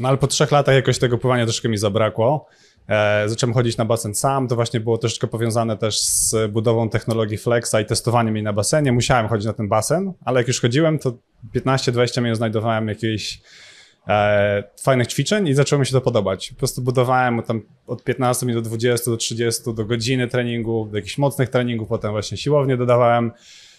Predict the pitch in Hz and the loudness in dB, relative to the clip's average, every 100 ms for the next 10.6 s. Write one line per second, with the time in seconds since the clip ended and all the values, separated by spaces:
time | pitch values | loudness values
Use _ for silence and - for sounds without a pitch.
0 | _ - 104 107 107 107 107 - - 123 | _ -2 2 4 4 0 -2 -10 -4 -2
1 | - 139 139 135 123 131 123 123 135 131 | 2 2 2 2 2 2 2 0 0 0
2 | 123 123 120 - - 120 117 110 107 127 | 2 2 2 -2 -8 -2 -2 0 -2 -2
3 | 101 135 - - - 117 123 127 123 123 | -4 -4 -14 -20 -4 -2 0 2 2 2
4 | 120 117 123 - 117 - 110 117 156 - | 2 0 0 -2 -2 -2 0 2 2 0
5 | - 117 120 113 113 113 117 - - 113 | 0 0 2 0 -2 -4 -8 -14 -6 -2
6 | 113 113 110 110 113 110 117 117 127 117 | 0 -2 -4 -4 -2 0 0 0 0 0
7 | 113 107 110 113 117 107 110 110 104 101 | -2 -6 -6 -2 -2 0 0 2 2 0
8 | 104 110 113 107 - 113 110 107 117 113 | -4 -2 -2 -4 -6 -6 -4 -2 -2 -2
9 | 110 107 120 110 - 117 110 110 117 - | -2 -2 -2 -2 0 0 0 0 -2 0
10 | 120 123 113 113 104 - | 0 2 2 2 -2 -6